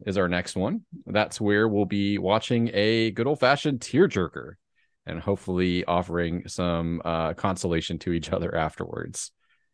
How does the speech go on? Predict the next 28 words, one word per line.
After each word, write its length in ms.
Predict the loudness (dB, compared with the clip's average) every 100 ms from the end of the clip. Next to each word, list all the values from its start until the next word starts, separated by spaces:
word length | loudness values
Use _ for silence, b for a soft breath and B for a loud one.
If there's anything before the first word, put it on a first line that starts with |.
| _ _ _ _ _ _ _ 2
Next 400 | 8 8 8 6
up, 260 | 4 2 -12
we 220 | 2 4 6
have 400 | 6 6 2 0
Wink, 340 | 4 4 4 2
Wink, 420 | 4 4 2 -12 0
Nudge, 380 | 2 2 0
Nudge, 500 | 0 0 0 -6 -14 _ -8
where 320 | 0 2 2
we'll 160 | 0 -2
be 380 | -2 -2 -4 B B B 4
watching 320 | 4 6 6
a 40 | 6
film 340 | 4 4 6
that's 220 | 4 4
self-aware 640 | 4 4 6 4 4 4 0
and 120 | 0
grapples 440 | 0 2 0 0
with 240 | 0 0 2
social 400 | 0 2 -2 -4 -8
issues 460 | -8 -4 -2 -2
via 540 | 0 4 4 4 2 0
satire, 580 | 2 2 4 4 4 2
parody, 580 | 0 0 0 -2 -4 -6 b b b
or 340 | 0 4 4 4
a 140 | 0
breaking 500 | 0 0 0 0 -4 -4
of 120 | -8